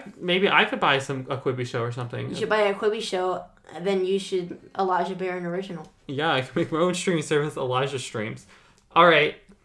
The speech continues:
Speaker 2: So we got, so far, the box o-, the domestic box office for twenty twenty, which is the local U S for box office.
Speaker 1: And it's terrible.
Speaker 2: So,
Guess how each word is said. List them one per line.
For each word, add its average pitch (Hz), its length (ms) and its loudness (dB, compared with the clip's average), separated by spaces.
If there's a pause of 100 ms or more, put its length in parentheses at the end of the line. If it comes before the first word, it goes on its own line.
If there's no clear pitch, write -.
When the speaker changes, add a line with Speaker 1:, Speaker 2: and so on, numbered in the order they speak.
(380)
Speaker 2:
So 254 380 4
we 277 540 0 (300)
got, 233 500 10 (180)
so 220 320 2
far, 220 680 8 (100)
the 185 560 4 (380)
box 233 360 10
o-, 214 240 8
the 208 100 4
domestic 208 680 4
box 185 320 2
office 226 380 4
for 190 140 -2
twenty 202 320 2
twenty, 226 560 -2 (420)
which 214 240 4
is 214 300 6
the 208 160 8
local 214 360 4
U 214 220 6
S 202 320 6
for 190 220 0
box 175 340 -2
office. 247 720 0 (180)
Speaker 1:
And 151 220 4
it's 139 180 -4
terrible. 127 560 -2 (360)
Speaker 2:
So, 214 640 8